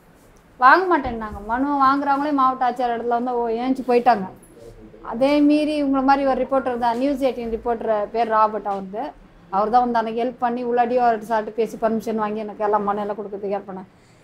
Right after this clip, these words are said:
இது எல்லாருமே உங்க எல்லாரோட பெரிய எனக்கு ஒத்துழைப்பு இருக்கிறதுனால தான் எனக்கு வந்து எவ்வளோ தூரம் இந்த வழக்கு வந்துருச்சு. முதலமைச்சர் ஐயாவுக்கும் நன்றி, கட்சி சார்பில் மா-, நம்ம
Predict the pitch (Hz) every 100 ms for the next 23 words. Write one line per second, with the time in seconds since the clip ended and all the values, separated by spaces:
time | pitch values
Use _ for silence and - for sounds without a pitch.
0 | _ - 240 233 233 233 277 311 311 320
1 | 285 269 254 277 285 285 294 330 311 277
2 | 302 330 339 294 254 247 277 277 269 254
3 | 269 254 247 233 233 269 311 269 233 247
4 | 277 240 233 240 254 220 220 220 214 202
5 | 202 208 - - _ _ _ 226 233 254
6 | 254 240 240 226 220 220 214 214 214 285
7 | 277 254 247 269 311 - - _ _ _
8 | - 240 240 262 262 240 294 277 240 233
9 | 220 220 233